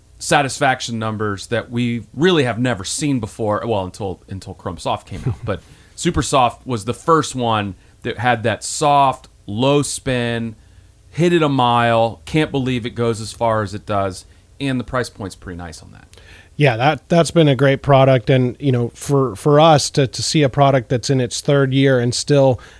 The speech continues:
Speaker 2: outpacing where it's been in its first two years has really been amazing to see that. And as, as you said, we've done a lot of research on why golfers like it, and it's the soft feel. It goes a long way, and it,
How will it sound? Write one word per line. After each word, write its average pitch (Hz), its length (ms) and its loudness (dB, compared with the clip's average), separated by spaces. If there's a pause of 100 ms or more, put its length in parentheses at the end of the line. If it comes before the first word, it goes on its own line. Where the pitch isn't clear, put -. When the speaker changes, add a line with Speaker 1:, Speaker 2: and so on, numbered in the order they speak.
(120)
Speaker 2:
outpacing 135 600 2
where 123 120 2
it's 117 120 -4
been 123 180 0
in 123 140 0
its 117 120 -6
first 131 280 -2
two 131 100 -2
years 110 320 -2
has 104 80 -4
really 123 280 2
been 113 280 0 (380)
amazing 123 440 2
to 117 80 0
see 120 240 0
that. 117 300 0
And 113 240 -4 (140)
as, 117 260 -6
as 123 200 -4
you 110 60 -4
said, 117 220 -2
we've 110 100 -2
done 117 140 0
a 113 80 -2
lot 120 220 0
of 120 80 0
research 123 400 -2
on 113 180 -2
why 117 260 -2
golfers 117 460 -6
like 123 300 -4
it, 104 140 -8
and 110 260 -4 (380)
it's - 220 -4
the 127 100 -2
soft 135 340 4
feel. 127 280 2
It 113 120 -2
goes 120 240 0
a 117 40 -2
long 123 360 0
way, 123 340 0
and 113 200 -4
it, 110 160 -6